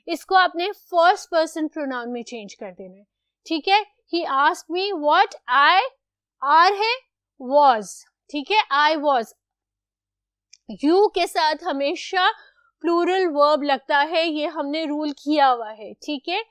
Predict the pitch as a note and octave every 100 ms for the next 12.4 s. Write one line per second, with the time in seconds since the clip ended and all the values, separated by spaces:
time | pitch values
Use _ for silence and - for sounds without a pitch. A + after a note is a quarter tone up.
0 | _ _ _ - D4+ F4 - - D4 C#4+
1 | C4+ C#4 E4+ G#4+ - _ _ A#3 A#3 C4+
2 | G3 F#3 _ _ _ _ D#4 F#4+ B4 -
3 | _ _ _ _ - E4 A4+ A4+ A4 A4+
4 | A4 F4 D#4+ C#4+ D4 C#4 G#3+ G#3 F#3+ _
5 | _ _ D#4+ D#4+ F4 G4 A4 G4+ - F#4+
6 | G4 D#4+ F#4 G#4 G4+ E4+ D4+ D#4 D4+ D#4
7 | D4 - B3+ F#3+ - - - - D4+ F#4+
8 | - D#4 G#4 G#4 F#4+ G4 G4+ G4 - D#4
9 | D#4+ C#4+ D4+ D#4 D4+ C#4+ B3 B3 A3 A3
10 | A#3 - _ _ _ F4+ F#4 F4+ G4+ G#4
11 | F#4+ F4 F4 F#4+ - C#4+ D#4 D#4 D#4 C#4+
12 | C#4 D4 F#4